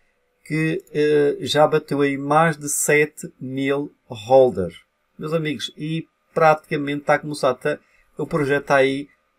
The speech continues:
eh, apenas com um ano e três ou quatro meses. Portanto, está praticamente a começar. Vamos lá ver quantos. Aqui está. <laughs> Olha a subida de sete mil e quinhentos holders.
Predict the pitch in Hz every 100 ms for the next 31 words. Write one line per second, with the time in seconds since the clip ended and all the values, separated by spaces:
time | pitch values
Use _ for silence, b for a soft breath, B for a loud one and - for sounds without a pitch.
0 | - 135 143 147 - 143 143 - 139 131
1 | 127 139 143 139 139 131 - 127 123 117
2 | 95 _ _ _ - 120 135 127 - 127
3 | - 120 113 98 - - _ 127 127 -
4 | _ - 139 143 _ - 123 - 127 123
5 | 123 120 120 113 113 131 151 139 139 147
6 | 127 - - - 175 180 170 120 101 -
7 | - - 160 165 160 175 175 180 127 123
8 | 147 143 151 - _ _ _ _ _ _
9 | _ _ - - - 185 190 190 - 190
10 | - 147 156 147 151 160 170 160 170 151
11 | 139 131 147 151 - 135 143 151 101 92
12 | 82 -